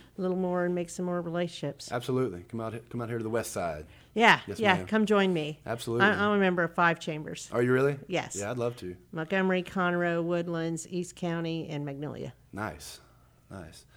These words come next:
Speaker 1: 'Cause it's all about the relationships.
Speaker 2: It really is. It really is. And the more that I've gotten into that part of the business, you know, I'm an operator. I like building things.
Speaker 1: Mm-hmm.
Speaker 2: Um,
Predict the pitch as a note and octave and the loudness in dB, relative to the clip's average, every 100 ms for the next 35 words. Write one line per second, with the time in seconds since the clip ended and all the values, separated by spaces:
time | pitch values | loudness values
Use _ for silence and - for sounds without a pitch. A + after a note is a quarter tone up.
0 | - F#3 E3 F3 F3 F#3 F#3 G#3+ G#3+ G#3 | -10 -8 0 2 4 2 2 -2 -2 -4
1 | - - - - B2 D#3 D3 D3+ C#3 G#2 | -6 -14 -14 0 8 10 10 10 8 6
2 | - B2 B2+ C3+ B2+ B2+ B2+ B2 A#2+ A#2+ | -2 0 6 6 6 4 4 2 2 2
3 | A#2+ C#3 D3 B2+ B2 A#2 B2 G2 G2+ A2+ | 4 6 8 8 4 6 6 4 2 -2
4 | A2+ - A2 G#2+ G2+ - - G#2+ G#2 G#2 | -2 -2 0 0 -2 -8 -2 -2 -2 -2
5 | G2+ G#2+ A2 A2 A2 A2 - G#2 G2+ G#2 | -2 -2 -2 -2 -2 -2 -6 -4 -2 -2
6 | G2 F2+ G2 - G2 F#2+ F#2+ F2+ F#2 E2+ | -2 0 -2 -2 -4 -2 -2 -2 -2 -2
7 | G2 G2 G2 G2 G#2 G2+ G2+ - - F#3+ | 0 0 -2 -4 -4 -4 -6 -10 -14 -8
8 | F#3 F#3+ G3 G#2+ G#2 G2+ G2 - - | -4 -2 -4 0 0 2 0 -4 -6